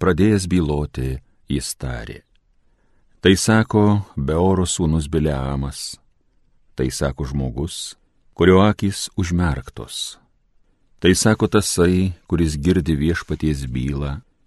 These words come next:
kuris mato visagalio regėjimą, kuris štai guli visai praregėjęs. O kokios gražios, Jokūbai,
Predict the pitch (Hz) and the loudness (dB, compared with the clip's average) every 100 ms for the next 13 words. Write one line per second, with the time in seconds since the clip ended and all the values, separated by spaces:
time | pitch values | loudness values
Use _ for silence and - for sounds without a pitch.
0 | _ _ _ _ - 95 - 87 95 90 | _ _ _ _ 2 2 4 2 2 2
1 | 87 82 - 73 76 76 76 73 62 62 | -2 -2 2 2 2 0 0 -2 -4 -6
2 | 67 65 65 67 - _ _ _ _ _ | -6 -6 -6 -8 -14 _ _ _ _ _
3 | _ _ _ - 95 107 - 113 107 104 | _ _ _ 2 6 6 2 2 4 2
4 | 101 - 69 78 95 87 90 87 _ _ | -2 -8 -4 2 2 4 0 -2 _ _
5 | - - - 67 69 71 69 69 78 76 | -10 -8 -6 -6 -6 -8 -8 -8 -6 -6
6 | 64 53 - - - _ _ _ _ _ | -6 -10 -12 -14 -16 _ _ _ _ _
7 | _ _ _ _ - 107 110 110 98 101 | _ _ _ _ 6 6 6 0 2 0
8 | 90 90 87 92 85 87 - 78 82 - | 0 -2 2 2 2 -2 -2 0 -2 -2
9 | 76 69 71 71 69 | -4 -4 -4 -6 -8